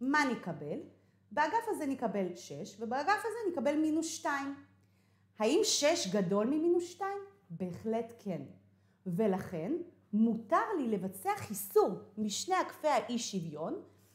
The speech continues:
נכון שאני משנה את התוצאה, אבל האי שוויון לא משתנה. היחס בין שני המספרים לא משתנה.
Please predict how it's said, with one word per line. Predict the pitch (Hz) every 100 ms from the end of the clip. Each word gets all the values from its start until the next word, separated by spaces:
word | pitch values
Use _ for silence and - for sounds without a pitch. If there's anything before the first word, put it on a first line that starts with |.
| _ 214
נכון | 220 220 330 508
שאני | - 494 359
משנה | 302 - 247 220 214
את | 214
התוצאה, | 220 220 214 180 151 147 -
אבל | 165 170
האי | - 269 311
שוויון | - 208 175 190 294 285
לא | 226
משתנה. | 240 - 196 190 170 - - _ -
היחס | 208 160 220 302 403 247
בין | 202 202
שני | - 247
המספרים | 262 247 - - 185 254 359 -
לא | 185 196
משתנה. | 214 202 - 175